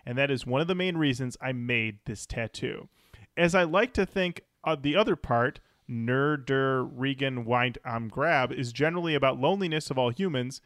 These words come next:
not just the kid in the song, and loneliness comes from our ego and selfishness. In other words, for me, this part of the song means, all caps, we are born alone, we die alone, or simply, life's a bitch.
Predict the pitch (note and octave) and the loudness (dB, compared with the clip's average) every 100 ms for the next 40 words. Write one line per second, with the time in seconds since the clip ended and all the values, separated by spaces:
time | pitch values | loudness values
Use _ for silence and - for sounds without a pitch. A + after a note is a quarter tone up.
0 | _ C3+ D#3+ D#3+ D#3 - C3 - D3+ B2 | _ 2 4 4 2 -2 -4 0 0 0
1 | A2+ - G#3+ D#3+ A#2+ A#2 - - - C#3 | -6 -2 0 2 0 -4 -12 -16 -2 0
2 | C#3+ F3 G#3 F#3+ E3+ - - E3+ E3 E3 | 4 4 4 0 -2 -2 -2 -2 -2 0
3 | D3 C#3 - G3 D#3 C3 A2+ A#2 C3+ B2+ | 2 2 0 -4 2 4 4 2 -4 -2
4 | C#3+ B2+ A#2 - A2+ - - _ _ _ | 0 0 0 -6 -10 -12 -14 _ _ _
5 | D#3+ E3+ F#3+ E3+ C3+ C3 B2+ - - D3+ | 0 4 6 6 4 4 2 0 -4 -2
6 | D3 F3+ F#3+ E3 C#3+ D#3+ - E3 C3 B2+ | 0 0 2 0 -2 -4 0 0 0 -2
7 | D3+ C3+ C3 B2+ B2+ B2 B2 - _ _ | 0 2 2 0 0 0 -2 -6 _ _
8 | - A#2 A#2 G#3+ F#3+ - - - D3 D#3+ | -8 -4 0 2 2 0 -6 -2 8 10
9 | D3+ C3 B2 D3 F#3+ A3 G3 F#3+ G3 F#3 | 10 6 4 8 8 8 8 10 8 8
10 | E3+ D3+ D#3+ F#3+ F3 C#3 C3+ B2+ B2+ B2 | 4 4 6 8 8 6 6 6 6 2
11 | _ _ - E3+ F3+ - - A3+ E3+ D#3 | _ _ 6 8 8 4 6 6 8 6
12 | C#3+ B2+ B2+ _ _ _ B2 A#2+ A2+ G#2+ | 6 6 2 _ _ _ -6 0 0 0
13 | - A#2+ A2 C3+ B2+ - - - | 0 2 4 4 4 -4 -8 -8